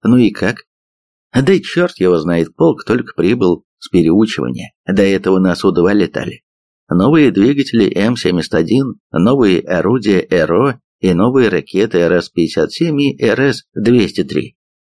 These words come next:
Мы тоже кое-что новенькое для этого дела подготовили, благо, что сумела выбить персональный дивизионный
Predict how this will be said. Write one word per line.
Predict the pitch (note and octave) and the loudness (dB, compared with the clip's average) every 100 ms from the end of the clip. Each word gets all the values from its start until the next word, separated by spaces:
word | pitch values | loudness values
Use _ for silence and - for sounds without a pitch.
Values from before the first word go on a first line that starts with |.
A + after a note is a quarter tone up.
| - | -2
Мы | A#2+ D3+ G3 | 2 4 2
тоже | F#3+ F#3 D#3 | 2 0 0
кое-что | - C#3+ A#2+ C3 | 0 0 0 0
новенькое | A#2+ A#2 A2 G#2 F#2+ | 2 2 0 0 0
для | F2+ F#2+ F#2+ | 2 0 0
этого | G2 F#2 | 0 -2
дела | F#2+ F2+ F2 | 2 0 0
подготовили, | F#2 F2+ F2 F2 D#2+ D2 | -2 -2 -2 0 0 0
благо, | G#2 C#3+ F3 C3+ G#2 | 0 0 0 0 -4
что | - G#2 F#2+ D#2+ | -4 -2 0 -2
сумела | - D#2 F2+ B2 F2+ | -4 -2 0 2 2
выбить | F2+ A2 - - _ _ | 2 0 -4 -10 _ _
персональный | G2 E2+ - D#2 F2 G2+ F#2 E2 | -4 -2 -4 -2 0 0 0 0
дивизионный | E2+ E2 F2 G2 F#2 F2 E2 | 0 0 0 0 0 -2 -4